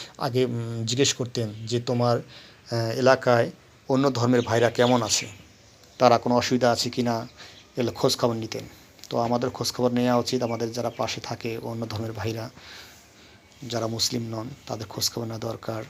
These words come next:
তাদের সাথে ভালো আচরণ দরকার। আল্লাহর দুনিয়ায় সব ধর্মের মানুষের বসবাস করার অধিকার আছে, কোনো দেশ কারো না। আল্লাহর দুনিয়া, আল্লাহর দেশ। একটি করে দেখুন, এক পুঁতি কমন আর দুইটি করে পুঁতি নিয়ে পুরো লাইন ঘুরে নিয়ে আসবো, কিন্তু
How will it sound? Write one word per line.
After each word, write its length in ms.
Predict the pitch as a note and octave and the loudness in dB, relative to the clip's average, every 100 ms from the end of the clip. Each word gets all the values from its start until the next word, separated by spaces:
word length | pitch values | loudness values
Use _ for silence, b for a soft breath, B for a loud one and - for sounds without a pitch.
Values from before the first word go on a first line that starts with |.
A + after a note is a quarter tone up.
| - - _ B B - | -16 -20 _ B B -14
তাদের 180 | - A#2 | -8 -4
সাথে 240 | - A#2 | -4 -4
ভালো 260 | A2+ A#2 A#2+ | -4 -2 0
আচরণ 320 | A2+ - A2+ A2 | -2 -4 -6 -8
দরকার। 360 | A2 - A2+ D#3 - - B B B B B B _ - _ - - | -8 -8 -8 -10 -16 -20 B B B B B B _ -20 _ -18 -6
আল্লাহর 320 | A#2 A#2 A2+ | -4 -2 -2
দুনিয়ায় 480 | A2 A#2 A2+ A2+ D3 | -2 -4 -4 -6 -6
সব 260 | - D3+ D3 | -2 0 0
ধর্মের 220 | B2 B2+ | 0 0
মানুষের 380 | B2+ A#2 - A#2+ B2+ - B B B B2 | 0 0 -2 -4 -6 -14 B B B 0
বসবাস 360 | B2 B2+ A#2+ | 2 2 0
করার 220 | - A#2+ | 0 0
অধিকার 340 | A#2+ A#2 A#2 A#2 | 0 -2 -2 -4
আছে, 300 | A2+ - D3 F#3+ - - | -2 -2 -4 -8 -18 -12
কোনো 240 | - A#2+ A2+ | -4 -2 -2
দেশ 260 | A#2 A#2 - | -2 -2 -2
কারো 220 | A#2 A2+ | -4 -4
না। 200 | A2 D3+ - - B B B B - - | -6 -8 -12 -20 B B B B -20 -6
আল্লাহর 360 | C3 A#2 A#2+ - | -2 0 0 0
দুনিয়া, 260 | A#2+ A#2 A#2 | -4 -4 -2
আল্লাহর 320 | A2+ A2+ A#2 A2 | -2 -2 -4 -4
দেশ। 360 | A2+ C#3 - - - - - | -4 -2 -4 -6 -18 -20 -16
একটি 220 | B2+ - | -12 -8
করে 200 | B2+ B2 A#2+ A#2+ | -4 -2 -2 -2
দেখুন, 360 | A#2 A#2+ - C#3+ | -6 -6 -4 -4
এক 120 | A#2+ - | -4 -8
পুঁতি 140 | C3 B2+ | -8 -6
কমন 280 | - A#2 A#2+ | -4 -2 -2
আর 80 | |
দুইটি 260 | A2+ A#2+ B2 | -2 -4 -4
করে 120 | A#2+ A#2+ | -6 -6
পুঁতি 200 | B2 B2 | -8 -6
নিয়ে 160 | A#2 D3 | -4 -4
পুরো 180 | B2 | -4
লাইন 320 | A#2 A2+ C#3+ D3 | -4 -2 -2 -2
ঘুরে 180 | A2 | -4
নিয়ে 140 | A2 G#2+ | -6 -8
আসবো, 180 | G#2 - | -10 -8
কিন্তু 320 | B2 B2 D3+ | -4 0 -2